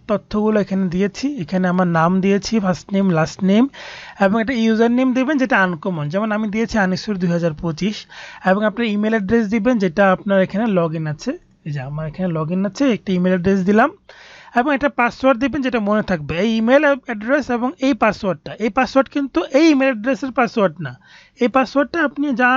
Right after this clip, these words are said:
খুশি তাই দিতে পারবেন, তবে এটা মনে রাখবেন এবং সেটা মিনিমাম আটটা অক্ষর যেন হয়। তারপর রেজিস্টার বাটনে ক্লিক করে দিলেই কিন্তু আমাদের অ্যাকাউন্টটি হয়ে যাবে। আমি ক্লিক করে দিচ্ছি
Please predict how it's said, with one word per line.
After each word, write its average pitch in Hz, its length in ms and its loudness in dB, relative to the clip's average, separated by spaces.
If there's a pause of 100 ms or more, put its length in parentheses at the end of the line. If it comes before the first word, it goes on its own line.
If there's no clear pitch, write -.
(160)
খুশি 247 260 -4
তাই 214 220 2
দিতে 170 220 -8
পারবেন, 160 320 -6
তবে 202 200 -6
এটা 220 200 -8
মনে 196 220 4
রাখবেন 131 320 -6 (1800)
এবং 190 120 2 (100)
সেটা 196 240 0
মিনিমাম 233 280 6 (120)
আটটা 233 280 0 (120)
অক্ষর 202 280 -6 (100)
যেন 170 120 -4 (120)
হয়। 123 160 -12 (360)
তারপর 220 300 2 (120)
রেজিস্টার 233 420 -4
বাটনে 233 340 -4
ক্লিক 202 240 -4
করে 196 200 0
দিলেই 202 280 0
কিন্তু 233 260 -2
আমাদের 185 240 -2
অ্যাকাউন্টটি 180 500 -2
হয়ে 180 180 2
যাবে। 131 220 -8
আমি 165 180 -6
ক্লিক 202 260 -4
করে 220 180 2
দিচ্ছি - 280 -4